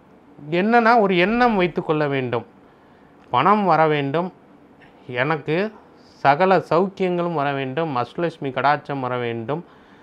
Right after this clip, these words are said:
கடன் பிரச்சனை தீர வேண்டும், கடனே இல்லாமல் நான் ஒரு சந்தோஷமான சூழ்நிலையில் மகிழ்ச்சியாக இருக்க வேண்டும், நான் பி எம் டபிள்யூ கார்ல வரணும், நான் ஜாக்வார் கார்ல வரணும், நான் வந்து ஒரு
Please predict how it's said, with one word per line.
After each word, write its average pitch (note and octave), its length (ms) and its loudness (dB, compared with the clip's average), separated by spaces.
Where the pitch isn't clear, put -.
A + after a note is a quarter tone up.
கடன் F#3 340 4
பிரச்சனை D#3 440 -2
தீர D3+ 280 -2
வேண்டும், C#3 500 -4
கடனே E3 480 0
இல்லாமல் D3 600 0
நான் C#3+ 380 0
ஒரு B2 420 -4
சந்தோஷமான D#3 680 -2
சூழ்நிலையில் C#3+ 680 -4
மகிழ்ச்சியாக C#3+ 720 -2
இருக்க C3 360 -4
வேண்டும், B2+ 460 -6
நான் E3 200 0
பி G#3 100 4
எம் A3 160 6
டபிள்யூ E3 320 2
கார்ல D3 400 2
வரணும், A#2+ 520 -2
நான் C#3 260 -2
ஜாக்வார் D#3+ 420 2
கார்ல C#3 420 0
வரணும், A2 420 -4
நான் E3 260 0
வந்து D#3+ 320 -2
ஒரு E3+ 340 -2